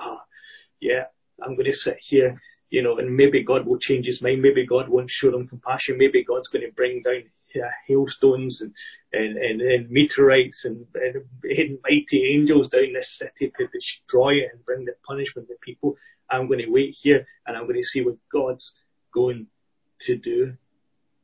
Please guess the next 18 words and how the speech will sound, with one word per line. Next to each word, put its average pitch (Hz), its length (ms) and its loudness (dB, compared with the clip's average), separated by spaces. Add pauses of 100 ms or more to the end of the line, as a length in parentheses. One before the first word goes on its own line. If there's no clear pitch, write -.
(420)
And 151 140 4
then 151 140 6
God 151 200 4
sends 139 300 0
this 139 180 2
little 135 220 0
bug - 320 -4 (100)
that, 135 200 2 (580)
that 127 180 -2
eats, - 440 -12 (320)
um, 123 380 -4 (580)
the, 127 440 -4
the 127 80 0
plant 147 480 -2 (120)
and, 117 380 -10 (120)
and 123 360 -10
takes 147 260 2
away 127 420 4